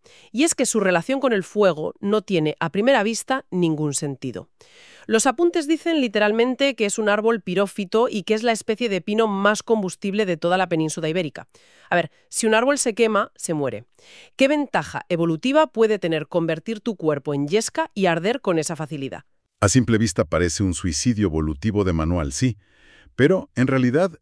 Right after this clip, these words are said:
Speaker 2: es la estrategia de conquista territorial más agresiva que existe en la naturaleza.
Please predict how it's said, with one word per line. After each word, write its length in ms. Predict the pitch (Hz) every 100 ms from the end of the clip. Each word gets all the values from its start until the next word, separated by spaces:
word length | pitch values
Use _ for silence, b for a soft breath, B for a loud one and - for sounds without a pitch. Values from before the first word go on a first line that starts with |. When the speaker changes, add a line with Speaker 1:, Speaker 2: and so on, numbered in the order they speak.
| -
Speaker 2:
es 160 | 135
la 80 | 156
estrategia 500 | 147 113 101 123 143
de 100 | 107
conquista 440 | 87 82 131 -
territorial 600 | 131 90 80 73 85 120 110
más 340 | 95 143 -
agresiva 480 | 143 110 - 104 98
que 100 | 80
existe 400 | - 95 80 95
en 60 |
la 100 | 80
naturaleza. 640 | 71 67 67 64 - -